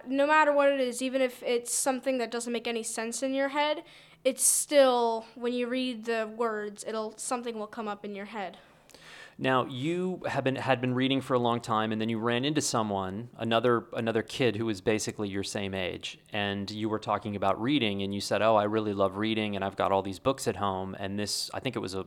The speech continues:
Speaker 2: a little girl.
Speaker 1: Yes.
Speaker 2: She said,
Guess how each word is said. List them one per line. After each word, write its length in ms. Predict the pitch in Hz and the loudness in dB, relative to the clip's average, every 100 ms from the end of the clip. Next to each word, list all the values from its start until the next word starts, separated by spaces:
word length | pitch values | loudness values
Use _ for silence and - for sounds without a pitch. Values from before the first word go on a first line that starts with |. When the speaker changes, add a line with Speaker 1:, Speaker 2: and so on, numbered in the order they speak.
| - | -6
Speaker 2:
a 100 | 104 | -4
little 220 | 104 98 | -2 -2
girl. 480 | 135 147 110 98 98 | 2 6 6 6 0
Speaker 1:
Yes. 460 | 233 214 - - - | -6 -6 -6 -8 -4
Speaker 2:
She 220 | - 127 | -4 -2
said, 640 | - 120 110 107 104 101 | 0 4 6 6 2 -2